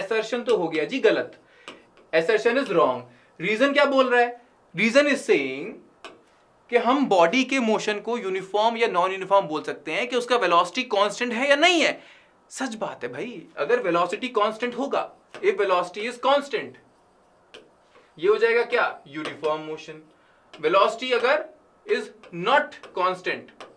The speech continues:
ये हो jayega नॉन यूनिफॉर्म motion। Simple, Right? <laughs> राइट,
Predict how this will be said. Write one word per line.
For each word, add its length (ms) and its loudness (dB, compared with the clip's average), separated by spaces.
ये 80 2
हो 60 0
jayega 340 0
नॉन 240 4
यूनिफॉर्म 400 -2
motion। 520 -12
Simple, 440 -4
Right? 340 4
<laughs> 360 -8
राइट, 320 -2